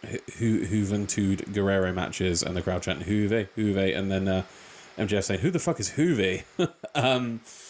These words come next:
and, uh, that is,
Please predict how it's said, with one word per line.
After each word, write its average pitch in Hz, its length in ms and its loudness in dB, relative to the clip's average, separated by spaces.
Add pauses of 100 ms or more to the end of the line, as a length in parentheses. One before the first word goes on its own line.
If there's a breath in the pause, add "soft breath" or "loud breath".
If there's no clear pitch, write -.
(440 loud breath)
and, 107 480 2
uh, 107 520 4 (320)
that 107 220 2
is, 104 520 2